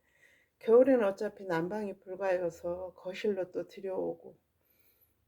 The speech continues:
작은 하우스 안에는 바이솔들만 집어넣어놓고, 다육이는 또 거실로 들여오고.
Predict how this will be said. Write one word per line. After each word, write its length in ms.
작은 360
하우스 360
안에는 480
바이솔들만 880
집어넣어놓고, 880
다육이는 560
또 120
거실로 560
들여오고. 680